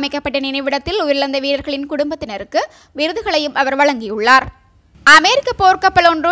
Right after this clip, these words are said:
நட்பு ரீதியான பயணமாக பிலிப்பைன்ஸ் வந்துள்ளது. எண்ணெய் வளம் மிக்க தென் சீன கடலில் உள்ள சில தீவுகளுக்கு உரிமை கோருவதில் சீனாவுக்கும் பிலிப்பைன்ஸுக்கும் இடையே முரண் ஏற்பட்டது. சீனாவுக்கு நெருக்கடி ஏற்படுத்தி அமெரிக்காவுடன் நட்பு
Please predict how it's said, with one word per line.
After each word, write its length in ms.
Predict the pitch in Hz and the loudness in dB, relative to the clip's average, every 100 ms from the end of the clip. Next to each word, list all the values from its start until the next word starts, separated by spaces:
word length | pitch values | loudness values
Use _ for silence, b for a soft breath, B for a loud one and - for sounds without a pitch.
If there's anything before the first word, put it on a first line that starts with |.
| 370 | 2
நட்பு 280 | 311 - 359 | 2 2 -4
ரீதியான 340 | 359 320 320 320 320 | -6 -2 0 2 2
பயணமாக 560 | 285 302 294 294 349 370 | 2 2 4 4 2 -2
பிலிப்பைன்ஸ் 480 | 311 302 311 294 - | -4 -2 -2 -2 -6
வந்துள்ளது. 420 | 262 190 196 220 269 - b b - | -10 -8 -6 0 0 -2 b b -4
எண்ணெய் 220 | 277 285 285 | 0 2 4
வளம் 180 | 285 277 | 2 0
மிக்க 200 | 285 302 349 | 0 0 2
தென் 180 | 294 277 | 0 0
சீன 200 | 302 294 294 | -4 -4 -2
கடலில் 320 | 285 269 269 | 0 2 2
உள்ள 140 | 269 269 370 | 4 2 2
சில 120 | 370 269 | 0 -4
தீவுகளுக்கு 580 | 277 277 285 277 269 269 330 | -4 -4 -2 -2 -2 -2 0
உரிமை 240 | 277 277 269 | 0 0 -2
கோருவதில் 460 | 294 269 254 262 330 - | 0 2 0 -2 -6 -6
சீனாவுக்கும் 580 | 277 269 269 262 277 269 | -2 4 4 2 -4 -4
பிலிப்பைன்ஸுக்கும் 600 | 269 - 277 262 269 269 | -4 -2 -4 -4 -8 -4
இடையே 240 | 262 262 359 311 | -2 -2 -2 0
முரண் 240 | 277 285 | 0 0
ஏற்பட்டது. 460 | 233 - - 196 247 277 b b b - | -4 -8 -8 -2 0 0 b b b -4
சீனாவுக்கு 480 | 269 269 269 269 285 | 2 6 6 4 2
நெருக்கடி 340 | 269 269 285 277 269 | 2 2 0 2 2
ஏற்படுத்தி 340 | 277 262 359 494 277 | 2 -2 0 4 4
அமெரிக்காவுடன் 580 | 269 269 285 269 269 262 | 2 0 2 2 2 0
நட்பு 220 | 254 | -2